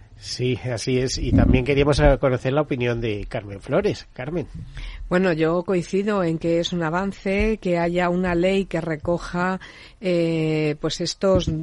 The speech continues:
Speaker 2: diferentes modelos de familias, ¿no? Como bien has dicho antes, existía la ley de familias numerosas. Parecía que había una ley de familias, pero no,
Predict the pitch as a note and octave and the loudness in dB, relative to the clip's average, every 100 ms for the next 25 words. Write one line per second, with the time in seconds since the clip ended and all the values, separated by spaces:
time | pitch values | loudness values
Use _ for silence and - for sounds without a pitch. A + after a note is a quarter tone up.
0 | D#3+ E3 F3+ F3+ F#3+ F3+ E3+ D#3+ D#3+ D#3 | -2 0 0 0 0 0 0 0 0 -2
1 | D#3 - D3 C#3 C3 B2+ B2 C3+ G#3 A#3 | -4 -6 -8 -6 -6 -6 -6 -4 -6 -4
2 | E3 D#3 D#3+ E3+ E3 E3+ - F3+ F3+ - | -4 -2 -2 -2 -4 -8 -6 -6 2 4
3 | G3 - - - - D#3+ F3 D#3 - G3+ | 4 -2 -12 -14 -4 -2 -2 -6 0 2
4 | G3 F#3 F3+ F#3 F3+ F#3 F3+ F3 E3 E3 | 4 4 4 2 0 -2 -2 0 0 0
5 | D3+ D3 C3+ D3 - E3 D#3+ - G3 G#3 | 0 -2 -2 -8 -2 0 0 0 -2 0
6 | G3+ G#3 F#3+ E3 D#3+ D#3+ - D3+ A3 G3 | 0 0 0 0 0 -2 -2 -2 0 0
7 | D3 - D#3 D3 D3+ D3+ C#3+ | -4 -4 -6 -4 -4 -4 -6